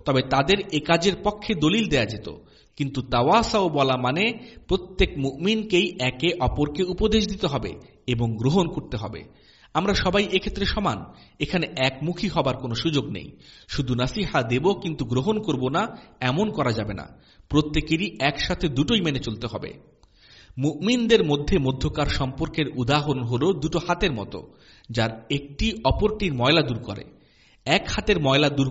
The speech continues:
করতে গেলে অন্য হাতের সাহায্য লাগবেই, মুমিনরাও ঠিক তেমনই। আপনি যদি চান অন্যরা আপনার শিক্ষা ও নাসিহা গ্রহণ করুক, তাহলে আপনার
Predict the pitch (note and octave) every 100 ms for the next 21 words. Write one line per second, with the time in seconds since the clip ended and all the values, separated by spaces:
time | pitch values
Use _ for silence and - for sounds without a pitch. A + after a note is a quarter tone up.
0 | - D#3 - D#3 A#2+ C3+ G#3+ - - -
1 | F3+ G#3 F#3 G3+ F#3 G3 F#3+ E3 F#3 G#3
2 | F3+ G#2 - - - - B2+ C3+ D3+ G#3+
3 | F#3 C#3+ - - - D#3+ E3 G#2 - -
4 | - _ _ _ - C3 C3 B2 A#2+ A#2
5 | C3+ D3 G3+ - C3+ C3+ E3 G3 F3+ C3
6 | - B2 - F3 - - F#3 C#3+ A#2+ A#2
7 | G3 F3 C3 B2+ E3+ D3 C#3+ D#3 A#3+ -
8 | - - - D3+ F3+ F#3 - C3 C3 C#3+
9 | G3